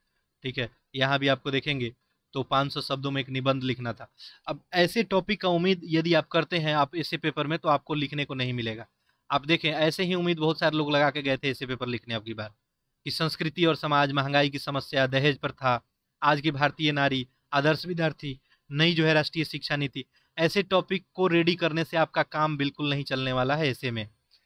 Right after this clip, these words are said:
ठीक है। तो आपको डिफरेंशिएट जो है बिल्कुल आप अंतर स्पष्ट कर पा रहे होंगे, जो आपका मुख्य पेपर में ऐसे पूछा गया है और यहाँ जो ऐसे पूछा गया है। तो ऐसे, ऐसे से आप जो है ऐसे पेपर तैयार नहीं करेंगे। बाकी ये फैक्ट आपके वहाँ काम आएगा, लेकिन आप उस पैटर्न के हिसाब से अपने आप को तैयार करें,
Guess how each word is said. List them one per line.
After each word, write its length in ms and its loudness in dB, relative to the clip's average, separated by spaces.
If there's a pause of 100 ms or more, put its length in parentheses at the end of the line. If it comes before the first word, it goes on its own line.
(280)
ठीक 140 -4
है। 120 2 (300)
तो 60 4
आपको 220 2
डिफरेंशिएट 560 2
जो 120 -2
है 200 2 (560)
बिल्कुल 380 2
आप 220 2
अंतर 360 2
स्पष्ट 300 -4
कर 160 2
पा 140 4
रहे 120 4
होंगे, 240 0
जो 120 2
आपका 260 0
मुख्य 280 -2
पेपर 280 -2
में 120 0
ऐसे 180 -6
पूछा 260 -6
गया 180 0
है 60 0
और 140 0
यहाँ 240 2
जो 80 2
ऐसे 200 0
पूछा 240 -6
गया 140 -8
है। 80 -16 (500)
तो 40 4
ऐसे, 400 2 (120)
ऐसे 300 2
से 180 -2
आप 260 0
जो 100 -2
है 100 2
ऐसे 180 -2
पेपर 220 -6
तैयार 240 0
नहीं 140 -2
करेंगे। 260 -4
बाकी 280 0
ये 80 4
फैक्ट 260 -4
आपके 220 -2
वहाँ 180 -2
काम 240 2
आएगा, 280 0 (460)
लेकिन 320 2
आप 180 0
उस 160 -2
पैटर्न 360 2
के 100 0
हिसाब 240 0
से 120 -6
अपने 200 -2
आप 140 0
को 120 -6
तैयार 260 2
करें, 260 -8